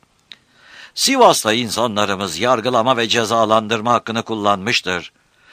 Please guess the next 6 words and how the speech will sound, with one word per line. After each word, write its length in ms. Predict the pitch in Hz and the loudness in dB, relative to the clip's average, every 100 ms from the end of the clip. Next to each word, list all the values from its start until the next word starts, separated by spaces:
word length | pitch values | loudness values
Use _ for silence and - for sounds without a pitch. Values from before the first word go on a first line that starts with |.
| - - | -20 0
Yargılama 560 | 95 104 113 120 156 | 2 2 2 2 2
ve 120 | 143 | 2
cezalandırma 800 | 120 131 117 127 120 123 135 139 | 0 0 2 2 2 0 0 2
hakkı 200 | 131 - | 2 2
yalnız 440 | 120 127 175 180 147 | 2 2 2 -2 -4
Müslümanlarındır. 1080 | 151 - 147 143 127 127 185 143 95 78 | -6 -4 0 0 0 0 0 0 -4 -4